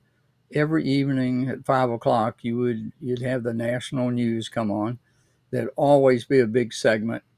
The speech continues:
about Vietnam, the latest battle that was going on or what was happening. And there was a lot of, you know, what was propaganda being put out about, "Yeah, we're winning,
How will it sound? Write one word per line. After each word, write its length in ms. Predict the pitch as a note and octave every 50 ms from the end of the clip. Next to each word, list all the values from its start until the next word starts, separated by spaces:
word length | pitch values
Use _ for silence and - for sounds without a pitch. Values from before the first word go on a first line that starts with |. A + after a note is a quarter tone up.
| _ _ -
about 340 | C3+ G#2+ A2+ B2 A#2+ B2 B2+
Vietnam, 720 | A#2+ B2+ A#2+ A#2+ B2 C3 B2+ B2 A#2+ A2+ A2+ A2+ A2 A2 A2
the 100 | A2 G#2+
latest 420 | A2 A2+ A#2 A2 A#2 A2 G#2+ G2+
battle 400 | G#2+ A#2 G#2+ A2 A2 A2 A2 A2
that 140 | A2+ B2 -
was 180 | - A#2+ A#2 -
going 360 | - A#2+ A#2 A#2+ A#2+ A2+ A2
on 320 | A2 A2 G#2+ G#2+ A2 G#2+
or 120 | A2 G#2 G#2+
what 240 | A#2 A#2+ B2 -
was 160 | B2+ A#2+ A2+ -
happening. 580 | B2+ A2 G#2+ G#2 - B2+ A#2 A2+ A2+ A2+ A2+ _ _ _ _ _ _ _ _ _ _ _ _ _ -
And 480 | B2+ B2 B2 B2 B2 A#2+ A#2+ A#2+ A2 A2 - - _ _ _ _ _ _ _ _ _
there 340 | - B2+ A#2+ B2 B2+ B2 B2+
was 160 | B2+ B2 A2
a 80 | B2 A#2
lot 400 | A#2+ B2 A#2+ B2+ C3 C3 C3 C3
of, 320 | A#2+ A#2 A2+ A2 A#2 G#2+ _ _ _ _ _ _ _ _ _ _ _ _ _ _ _ _ _ -
you 100 | - E3
know, 440 | G#2 G2+ - - F3+ F#3+ A#3 G#3+ - _ _ _ _ _ _ _ _ - _ -
what 320 | F#3 E3+ C#3 C3 - -
was 160 | B2 A2+ -
propaganda 800 | - - - C#3 A#2+ - C#3 A#2 A2 B2+ B2 B2 B2+ A#2 B2 A#2+
being 300 | G#2+ A#2 A#2 A#2+ A#2 G#2
put 240 | - - C#3 B2 A#2
out 280 | A#2+ A#2 A2+ A2 A2+ A2+
about, 320 | G2+ A2+ A2+ A2 A#2+ -
"Yeah, 200 | - C3 A#2+ A#2
we're 280 | G#2+ G#2+ A#2+ C3+ C3+ B2+
winning, 580 | A#2+ A#2+ B2 A#2+ B2 A#2+ A#2+ A#2 A2+ A#2 A#2